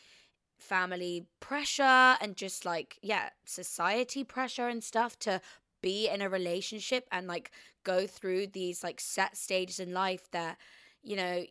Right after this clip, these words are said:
you're a child, then you're a teenager, then you're an adult, and then you obviously get a career, and then you obviously meet a wife or a husband, and then you get married, and then you have kids, and, like,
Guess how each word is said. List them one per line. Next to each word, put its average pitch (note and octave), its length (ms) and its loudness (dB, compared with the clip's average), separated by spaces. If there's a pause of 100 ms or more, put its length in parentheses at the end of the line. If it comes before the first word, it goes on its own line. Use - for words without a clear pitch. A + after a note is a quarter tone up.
(100)
you're F3+ 160 -6
a F3 40 -8
child, G3+ 680 4
then F3 140 -2
you're E3+ 120 -4
a E3+ 60 -4
teenager, G3 600 -2
then F3 160 -6
you're F3 140 -6
an F#3 100 -4
adult, G3 440 2 (280)
and F#3 120 -4
then F3+ 140 -4
you F3 100 -2
obviously F3 280 -6
get F3 160 -6
a F3+ 40 -4
career, G3 500 0 (220)
and F3+ 140 -6
then E3+ 120 -6
you F3 80 -4
obviously F3 320 -8
meet F3 140 -6
a F#3 60 2
wife G3 380 0
or E3+ 80 -2
a F3+ 60 0
husband, F3+ 500 -4 (240)
and F#3 160 -4
then F3 160 -4
you E3+ 80 -8
get F#3+ 180 -4
married, G#3+ 380 2
and F#3+ 160 -8
then E3+ 160 -6
you F#3 80 -6
have F#3+ 160 -6
kids, - 380 -2
and, G3 160 -4
like, F#3 180 -2